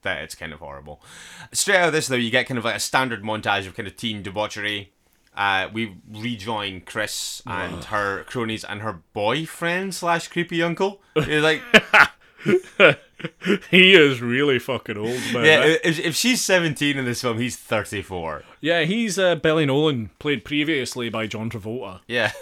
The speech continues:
Speaker 2: But this guy, I mean, this guy, uh, is probably the age in this that John Travolta was at the time this came out.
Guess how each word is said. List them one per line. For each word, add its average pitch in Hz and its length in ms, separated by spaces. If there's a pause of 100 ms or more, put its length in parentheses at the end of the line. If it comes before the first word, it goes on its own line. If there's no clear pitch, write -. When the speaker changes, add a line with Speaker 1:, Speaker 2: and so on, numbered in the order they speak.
Speaker 2:
But 123 180
this 131 340
guy, 139 320
I 123 60
mean, 123 160
this 123 160
guy, 143 260
uh, 117 120 (280)
is 117 120
probably 135 520
the 113 160
age 117 200
in 113 100
this 113 200
that 123 80
John 117 200
Travolta 110 540 (100)
was 117 280
at 127 80
the 120 80
time 117 280
this 127 160
came 123 200
out. 143 140